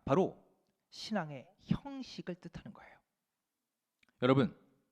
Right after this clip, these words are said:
우리가 어떤 일을 할 때 형식과 격식은 참 중요합니다. 우리가 생각하는 것 이상으로 매우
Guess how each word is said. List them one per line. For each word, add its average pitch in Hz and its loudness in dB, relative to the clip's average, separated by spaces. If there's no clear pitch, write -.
우리가 220 6
어떤 233 8
일을 214 6
할 190 0
때 139 -2
형식과 220 -6
격식은 175 -6
참 - -6
중요합니다. - -12
우리가 185 2
생각하는 214 0
것 185 4
이상으로 143 -2
매우 170 -2